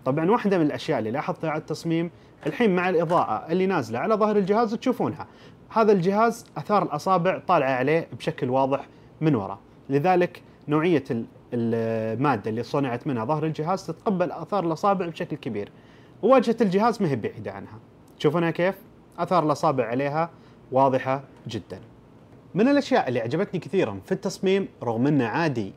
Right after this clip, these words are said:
من ناحية فنية، لكن لو تلاحظون في سماعتين سبيكر عندنا، وبالتالي راح نحصل على صوت ممتاز. طبعًا احنا جربنا من قبل اتش تي سي ون إم إيت وقلنا لكم كيف السماعات حقته ممتازة. سماعات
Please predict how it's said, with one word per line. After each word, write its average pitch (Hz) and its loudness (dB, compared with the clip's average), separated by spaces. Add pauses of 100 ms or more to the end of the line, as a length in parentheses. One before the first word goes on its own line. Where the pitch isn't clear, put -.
من 113 -2
ناحية 139 -2
فنية، 185 0 (340)
لكن 196 4
لو 123 2
تلاحظون 151 -2 (120)
في 107 -10
سماعتين 175 -4 (120)
سبيكر 214 -2
عندنا، 95 -10 (420)
وبالتالي 240 2 (100)
راح 131 -6
نحصل 165 -2
على 107 -6
صوت 147 -4
ممتاز. 151 0 (380)
طبعًا 110 -6 (260)
احنا 131 -2
جربنا 160 0
من 147 2
قبل 165 2
اتش - -8
تي 156 0
سي 156 0
ون 131 2
إم 131 -6
إيت 156 -2
وقلنا 113 -2
لكم 101 -10
كيف 170 -4
السماعات 160 -4
حقته 156 -4
ممتازة. 147 -2 (380)
سماعات 220 2